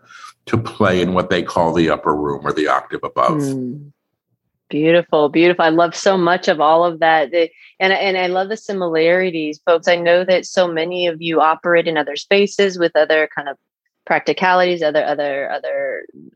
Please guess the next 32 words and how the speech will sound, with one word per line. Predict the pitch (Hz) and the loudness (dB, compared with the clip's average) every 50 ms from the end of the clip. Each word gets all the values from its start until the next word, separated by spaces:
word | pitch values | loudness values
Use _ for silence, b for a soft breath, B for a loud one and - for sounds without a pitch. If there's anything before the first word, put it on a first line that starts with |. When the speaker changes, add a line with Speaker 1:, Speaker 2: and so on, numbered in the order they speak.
| _ _ _ _ _ | _ _ _ _ _
Speaker 2:
you | - 160 151 | -6 -4 -2
know, | 139 135 | -2 -2
pedagogies, | - - 185 185 185 175 180 175 175 165 175 175 165 160 | 0 0 2 2 2 4 4 2 4 2 2 0 2 4
o-, | 156 | 4
other | 160 151 - 175 175 196 202 | 4 4 4 4 2 2 2
ways | 196 190 185 175 175 | 2 0 0 0 -2
of | 160 156 | -4 -4
looking | 156 156 160 160 - 175 175 | -4 -6 -6 -4 -4 -6 -6
at | 165 165 | -6 -6
things, | 170 165 165 160 | -6 -6 -4 -2
other | 156 151 151 147 - | -2 -2 -2 -2 -2
philosophies. | - 147 143 147 147 156 165 - - 175 165 _ - 170 170 170 165 - | -2 0 2 2 2 2 0 -2 -6 -14 -14 _ -8 -6 -6 -6 -4 -2
And, | 156 160 165 - B B B B B B B - | -2 -2 -2 -2 B B B B B B B 0
and | 190 185 180 185 180 175 131 - - _ _ - | 2 4 4 4 2 2 0 -4 -8 _ _ -4
the | 180 196 190 | -2 -2 -2
key | - - - 262 262 277 294 | -2 -4 -6 -4 -2 -2 0
in | 294 262 185 | 0 0 0
all | 165 160 156 160 175 185 | 2 2 2 2 2 2
of | 185 180 170 | 0 2 2
this | 170 165 - - - | 0 0 0 0 -4
is | 165 160 160 - | -4 -4 -6 -8
to | - - 175 165 | -8 -6 -6 -6
feel | - - - - 180 170 170 170 170 175 175 175 175 175 165 156 | -8 -10 -6 -2 2 4 4 6 6 6 4 4 4 2 0 0
the | 170 165 160 | -2 0 2
resonance, | 156 156 151 151 160 160 147 135 127 110 - - | 2 2 2 2 0 -2 -6 -6 -6 -6 -4 0
right? | 160 147 147 | 0 2 2
Is | 151 - | 0 -2
to | - 160 | -4 -8
find | - - - 160 160 160 160 165 165 | -6 -4 -2 0 2 2 0 0 -2
your | 180 170 170 160 | -2 0 2 2
own | 156 156 156 151 156 | 2 0 0 -2 -2
lighted | 151 147 147 151 147 151 147 | 0 0 0 0 0 -2 -2